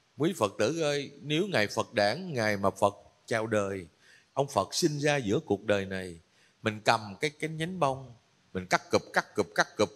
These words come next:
ghim vô trong bình, chế một miếng nước, để lên trên bàn Phật. Như vậy mà là mình cúng dường bình hoa cho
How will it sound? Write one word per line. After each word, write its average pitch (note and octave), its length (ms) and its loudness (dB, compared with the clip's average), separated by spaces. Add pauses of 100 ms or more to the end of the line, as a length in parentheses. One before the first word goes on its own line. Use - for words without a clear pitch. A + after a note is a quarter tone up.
(140)
ghim C3+ 280 -2
vô C#3 200 -2
trong C3 160 -6
bình, E3 280 0
chế D#3+ 140 2
một E3 200 -2
miếng D#3 180 -2
nước, E3+ 340 -6
để A2+ 240 4
lên D3+ 200 -6
trên C3+ 180 -4
bàn F#2+ 220 0
Phật. G2+ 160 0 (100)
Như G#3 400 -6
vậy C3+ 340 6
mà A#2+ 100 8
là G2 180 4
mình G2 300 -4
cúng A3+ 280 -4
dường A#2+ 340 2
bình G#2 320 4
hoa F#3 320 2
cho F#3+ 120 6